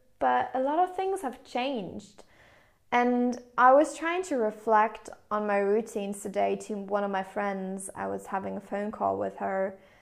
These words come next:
and I was, and she was asking me, like, what has changed? And I must say, I was like, actually, it's really interesting because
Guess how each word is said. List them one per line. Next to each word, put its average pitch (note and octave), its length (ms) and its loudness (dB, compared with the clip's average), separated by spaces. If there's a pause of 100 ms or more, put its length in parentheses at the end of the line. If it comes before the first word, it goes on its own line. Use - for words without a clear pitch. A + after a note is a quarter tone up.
(360)
and G#3 560 -2 (1040)
I A3+ 160 6
was, A#3 240 4
and A3+ 180 -2
she C4+ 100 0
was C#4+ 120 6
asking B3 460 4
me, G3 240 -4
like, G3+ 200 0
what G#3+ 180 2
has A3 360 0
changed? - 600 -12 (680)
And G#3 640 -4 (880)
I A#3+ 140 2
must C4+ 340 0
say, D4 500 4 (100)
I C4+ 120 4
was D4 180 6
like, D4+ 300 2 (640)
actually, D#4+ 760 0
it's C4 260 2
really C4 220 4
interesting B3+ 520 0
because A3 400 0